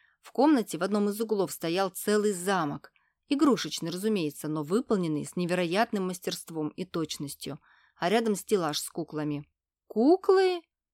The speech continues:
Фу!» скуксилась Лангелия. «С ними неинтересно.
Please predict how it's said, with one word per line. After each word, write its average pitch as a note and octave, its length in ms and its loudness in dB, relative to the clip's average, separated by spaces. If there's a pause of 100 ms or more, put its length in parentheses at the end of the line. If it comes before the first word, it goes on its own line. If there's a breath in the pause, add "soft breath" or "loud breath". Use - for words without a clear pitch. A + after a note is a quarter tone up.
(120)
Фу!» C4 920 6 (160)
скуксилась G3+ 720 0
Лангелия. G3 680 0 (340)
«С - 120 -12
ними D#4 200 8
неинтересно. C#4 880 4